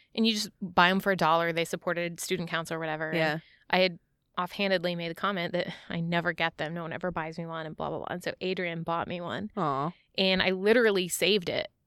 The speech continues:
Speaker 1: for twenty years, twenty-three
Speaker 2: <laughs>
Speaker 1: years.
Speaker 2: Oh, <laughs> I was just kidding. Like
Speaker 1: No, well, I just, I just tucked it in, in my
Speaker 2: Oh,
Speaker 1: yearbook
Speaker 2: yeah.
Speaker 1: on the, on the page where,
Speaker 2: Aw.
Speaker 1: where her picture was. And when she got married,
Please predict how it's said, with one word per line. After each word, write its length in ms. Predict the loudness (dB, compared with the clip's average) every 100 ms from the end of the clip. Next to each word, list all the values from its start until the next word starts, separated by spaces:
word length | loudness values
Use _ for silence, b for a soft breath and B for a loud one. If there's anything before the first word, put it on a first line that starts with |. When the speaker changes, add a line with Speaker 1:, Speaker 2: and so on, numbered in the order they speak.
| _ _ -2
Speaker 1:
for 420 | 0 2 0 -4 -16 -20 _ -8 B B B
twenty 420 | -12 -8 -6 -6 -8
years, 340 | -10 -10 -12
twenty-three 580 | -2 -2 -2 -4 -4 -2
Speaker 2:
<laughs> 40 |
Speaker 1:
years. 160 | 4 12
Speaker 2:
Oh, 200 | 12 12
<laughs> 40 | 12
I 100 | 12 12
was 120 | 6
just 180 | -2 8
kidding. 460 | 10 12 12 12
Like 140 | 10 10
Speaker 1:
No, 220 | 10 6
well, 200 | 8 8
I 100 | 8
just, 220 | 6 2 -4 _ _ 2
I 100 | 2
just 180 | 0 0
tucked 220 | 2 4
it 80 | 6
in, 240 | 4 2 _ 0
in 160 | 4 6
my 220 | 6 6
Speaker 2:
Oh, 120 | 8
Speaker 1:
yearbook 440 | 10 10 8 6 4
Speaker 2:
yeah. 160 | 6
Speaker 1:
on 60 | 8
the, 100 | 6 2 -2
on 140 | 0
the 60 | 0
page 300 | -2 -2 0
where, 260 | -2 -2 -8 _ -12
Speaker 2:
Aw. 300 | -8 -4 2
Speaker 1:
where 380 | 4 4 2 -4 _ -6
her 120 | -4
picture 300 | -4 0 2
was. 220 | 2 0 -4 b b b b
And 360 | 4 6 4 2
when 100 | 2
she 180 | 2
got 180 | 2 2
married, 600 | 4 4 6 6 4 0